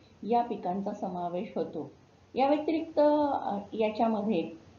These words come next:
केल नावाची आणखीन एक भाजी असते. Savoy cabbage किंवा Chinese cabbage ज्याला म्हटलं जातं, हा कोबीचाच एक प्रकार आहे. आपण आज इथे कोबी वर्गीय पिकांवरील रोग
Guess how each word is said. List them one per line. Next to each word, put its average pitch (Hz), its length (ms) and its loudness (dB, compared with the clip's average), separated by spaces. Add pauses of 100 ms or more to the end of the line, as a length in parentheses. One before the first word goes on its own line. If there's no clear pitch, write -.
(200)
केल 330 320 4
नावाची 226 480 4
आणखीन 214 340 -2
एक 202 160 -2
भाजी 202 640 -2
असते. 240 520 -2 (340)
Savoy 302 380 10
cabbage 233 720 0
किंवा 208 200 -4
Chinese 208 540 -4
cabbage 226 340 -2
ज्याला 214 220 -4
म्हटलं 202 340 0
जातं, 196 300 0
हा 214 120 -2
कोबीचाच 233 760 2
एक 233 260 0 (380)
प्रकार - 360 2
आहे. - 340 0 (360)
आपण 233 340 2
आज 202 460 0 (120)
इथे 208 520 -2
कोबी 208 240 0
वर्गीय 202 280 0
पिकांवरील 196 760 2
रोग 214 400 2